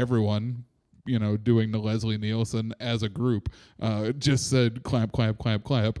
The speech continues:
uh, and it kinda stuck that we can clap if you want to, but you must say the word clap.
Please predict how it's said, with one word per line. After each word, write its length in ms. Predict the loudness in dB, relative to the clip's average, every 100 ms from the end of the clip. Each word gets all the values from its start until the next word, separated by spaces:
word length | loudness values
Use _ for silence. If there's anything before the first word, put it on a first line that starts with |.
| -8
uh, 340 | -6 -2 -2 -2
and 120 | -4
it 120 | -4
kinda 260 | -4 -4 -4
stuck 400 | -2 -2 -2 -4
that 160 | -8 -8 -12 _ 2
we 160 | 4
can 180 | 4 0
clap 320 | 0 2 2
if 100 | 0
you 80 | 0
want 240 | 2 0 0
to, 320 | 0 2 2 -2 _ _ 0
but 280 | 2 2 -4 -18 -16 -8
you 140 | 2 2
must 340 | 4 -2 -2
say 200 | -2 -2
the 120 | 0
word 320 | 0 -2 -4 -4
clap. 340 | -4 -4 -6